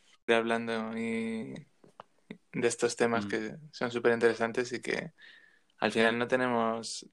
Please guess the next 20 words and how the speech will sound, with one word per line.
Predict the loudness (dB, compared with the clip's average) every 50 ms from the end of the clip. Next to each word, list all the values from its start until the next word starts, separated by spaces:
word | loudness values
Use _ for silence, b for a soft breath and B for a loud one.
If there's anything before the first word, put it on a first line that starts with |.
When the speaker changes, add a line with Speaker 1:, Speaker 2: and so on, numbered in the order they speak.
| -20 _ _ _
Speaker 1:
mm, | -10 -8 -8 -8 -6 0
de | 2 4
hablarlo | 4 6 4 4 2 2 0 0
con | -2 -2
mucha | -4 -4 -8 -10 -8
gente | -6 -6 -6 -4 -4 -2
Speaker 2:
Claro. | -2 -2 -2
Speaker 1:
tampoco. | -4 -6 -8 -10 -10 -12 -14 -16 _ _ _ _ _ -20 -20 -20 _ _
Speaker 2:
Totalmente. | _ -12 -8 -6 -6 -6 -4 -6 -6 -6 -8 -10 -12 -14 -14 B B B B B B B B B B B _ _ -4 -2
Speaker 1:
También | 0 0 2 0 0 -2 0 0
habrá | 2 4 4 4
mucha | 2 0 -4 -6 -8 -6
gente | -6 -6 -4 -4 -4
que | -6 -6
se | -6 -8 -8
sienta | -6 -6 -4 -2 -2
igual, | -2 -2 -2 -2 -4 -4 -8 -10
que | -6 -4 -4
Speaker 2:
Ujú. | -2
Speaker 1:
no, | -2 -4 -4 -6 -8 -12 -14 -18 -20 -20 -20